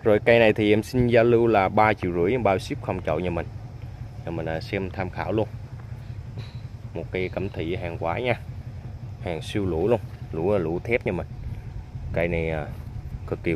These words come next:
quái luôn. Rất là côn nút cây nha. Cây thì hàng nuôi thuần lâu rồi, nhà mình yên tâm. Rễ này, trồi lên mặt luôn. Nhà mình, à, xem tham khảo luôn.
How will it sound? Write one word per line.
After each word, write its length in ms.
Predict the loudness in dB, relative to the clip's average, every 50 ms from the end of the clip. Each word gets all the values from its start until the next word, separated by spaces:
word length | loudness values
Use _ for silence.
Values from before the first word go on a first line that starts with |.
| 4
quái 220 | 6 6 6 8 6
luôn. 120 | 6 4 2 -2 -12 -12 -12 -12 -12 -12 -14 -14 -12 -12 -12 -12 -10 -12 -10 -10 -10 -10 -10 -10 -12 -12 -12 -12 -12 -12 -12 -14 -12 -10 -8
Rất 100 | -4 -2
là 80 | -2 -2
côn 280 | 2 4 4 4 4
nút 120 | 2 0 2 4
cây 160 | 4 4 6
nha. 220 | 6 4 4 2 0 -10 -10 -10 -10 -10 -12 -12 -10 -12 -12 -12 -12 -12 -12 -12 -12 -12 -12 -10 -12 -12 -12 -12 -12 -12 -10 -12 -12 -12 -12 -12 -10 -10 -6 -2
Cây 140 | 0 0 2
thì 140 | 2 2 2
hàng 240 | 4 4 2 2
nuôi 140 | 2 0 0 0
thuần 240 | -2 -2 0 2 4
lâu 180 | 4 4 4
rồi, 100 | 2 0
nhà 60 | 0 -2
mình 180 | -2 -2 -2
yên 80 | -4 0
tâm. 160 | 0 -2 -2 -2 -8 -12 -12 -12 -12 -12 -10 -4 0
Rễ 200 | 2 2 4 2
này, 100 | 0 -2 -4 -10 -12 -12 -12 -14 -12 -12 -12 -12 -10 -10 -12 -12 -10 -4 0
trồi 160 | 2 2 2
lên 140 | 2 2 2
mặt 200 | 0 0 0 0
luôn. 120 | -4 -4 -4 -6 -12 -12 -12 -12 -12 -12 -12 -12 -12 -12 -12 -12 -12 -12 -12 -12 -14 -12 -12 -12 -12 -10 -8
Nhà 60 | -6
mình, 160 | -2 -2 -2
à, 200 | 0 0 -2 -2
xem 300 | -2 -2 -4 -2 -2 -2
tham 200 | -4 -4 -6 -6
khảo 240 | -4 -6 -6 -4 0
luôn. 140 | 0 0